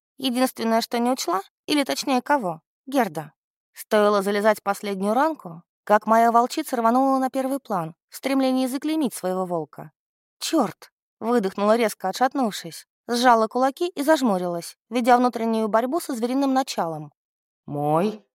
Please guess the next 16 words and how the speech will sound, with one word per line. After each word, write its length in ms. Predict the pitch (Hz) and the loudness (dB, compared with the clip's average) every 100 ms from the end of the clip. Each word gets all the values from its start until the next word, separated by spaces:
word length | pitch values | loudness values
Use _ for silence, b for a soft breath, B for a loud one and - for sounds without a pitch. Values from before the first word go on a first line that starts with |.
| _ _ | _ _
разрывало 540 | 190 208 214 214 214 220 | -2 0 2 4 2 2
сознание 480 | 226 214 220 277 | 0 2 2 2
рычание 480 | 262 254 233 247 254 | 0 0 0 2 0
разгневанной 560 | 240 202 220 233 233 247 | -2 -2 -2 0 -2 -2
Герды. 480 | 214 180 147 151 156 _ | -2 -4 -6 -12 -14 _
В 60 | 170 | 2
отличие 440 | 202 262 277 285 | 2 0 -4 -4
от 100 | 254 | -2
меня, 240 | 277 330 381 - | -2 -2 -2 -4
ей 160 | 285 | -2
было 240 | 262 294 320 | 0 0 0
плевать 400 | 330 294 196 196 | 0 4 2 2
на 120 | 220 | -4
условности 520 | - 339 285 202 - | -2 0 0 -4 -10
и 200 | - 277 | -8 -4
желания. 600 | 277 254 170 160 151 | 0 0 0 -6 -12